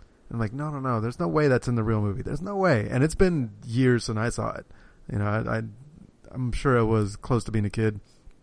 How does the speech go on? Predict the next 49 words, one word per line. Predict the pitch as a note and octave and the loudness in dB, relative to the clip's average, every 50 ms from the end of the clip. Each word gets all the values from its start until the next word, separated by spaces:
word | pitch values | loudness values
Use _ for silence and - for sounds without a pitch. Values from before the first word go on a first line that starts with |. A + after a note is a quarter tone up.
| - _ _ _ _ _ _ _ _ _ - - - - - - - - - _ - | -20 _ _ _ _ _ _ _ _ _ -20 -20 -20 -20 -20 -20 -20 -20 -20 _ -8
So | - - E3+ | 0 2 4
I | F#3 | 6
wasn't | G#3 G#3+ F#3+ E3 C#3+ - | 8 8 8 6 4 2
sure. | - - E3+ C#3 A2 G#2+ | 4 6 6 6 6 4
I | A#2 A2+ | 2 0
was | A2+ G#2 | 0 0
like, | G#2+ - | -2 -2
"Oh | - G#2 | -4 -4
God, | F#2 A2 G2+ G2 | -4 -2 -2 -2
I | G2 | -2
hope | F#2 G2+ A2+ - | -2 -4 -4 -4
there's | - G#2+ G2+ | -4 -4 -4
no | G#2 G2 | -2 -4
silly | - - - A2 G#2 G2+ | -4 -4 -2 -2 -2 -2
music | G2 G#2 F#2+ G#2 - - | -2 -4 -6 -6 -8 -8
in | A#2+ | -4
this | B2+ B2 A2+ - - - - - - F#3+ B2+ - - - | -2 0 0 0 -2 -6 -6 -6 -4 -4 -6 -6 -8 -16
<laughs> | - - - - - - - | -20 -20 -20 -18 -18 -10 -2
when | - B2+ C3 | 0 2 4
I | B2+ A#2+ | 4 4
actually | B2+ A#2+ A#2 - C3+ A#2+ A#2 | 2 2 0 -2 -4 -2 -2
watch | A#2 A2+ A2 A2 - - | 0 0 -2 -2 -4 -4
it." | A2 - - - _ - _ - - - | -8 -8 -10 -14 _ -20 _ -20 -20 -10
Um, | - A#2+ A#2 A2+ A2 A2 G#2+ G#2 G#2 G#2 A2 - - - - _ _ _ _ _ _ _ _ _ _ _ _ _ _ _ _ - | -2 0 0 2 2 2 2 0 -2 -4 -6 -8 -10 -16 -20 _ _ _ _ _ _ _ _ _ _ _ _ _ _ _ _ -6
she | - - - B3+ B3 | -4 0 4 4 6
ended | A#3 G3+ E3+ | 6 6 6
up | D#3 C3+ B2 | 6 4 4
leaving | C3 - F3+ E3 D3+ A#2 | 4 4 4 4 4 2
for | G#2 A#2 | 0 -2
something. | - - A2 G#2 G2+ A#2+ A2+ | -2 -2 -2 -2 0 -2 -2
I | C3+ D#3 | -2 -2
don't | B2 A2 G#2+ G#2+ | -2 -2 -2 -2
even | G#2+ G#2+ G#2+ G2+ G#2+ A2+ | -2 -4 -4 -6 -6 -6
remember | G#2+ A2+ A2 A2 A2 G#2+ G2+ G2+ | -6 -6 -4 -2 -2 -2 -2 -4
what. | G2 G#2 A2 A2 G#2 - - - - _ _ _ _ _ _ - - _ _ _ - | -2 -2 -2 -2 -2 -4 -8 -16 -20 _ _ _ _ _ _ -20 -20 _ _ _ -12
So | - - C3 | -2 0 4
I | |
watched | C3+ D3+ D3 - | 4 4 4 4
it | - | 4
by | B2+ C3 | 4 4
myself. | B2 A2+ G#2 - C#3+ B2 - | 4 2 0 0 0 0 4
Oh, | - D3 C3 | 4 4 4
she | A2+ - - D3+ | 4 2 2 2
went, | C#3+ C#3+ C3+ B2+ - | 2 2 0 -2 -6
she | - - C#3 | -2 0 0
went | C3 A#2+ | 2 2
to | A#2 | 2
work | A2 G#2+ G2+ - | 0 0 0 0
out. | G#2 G2+ - | -2 -2 -2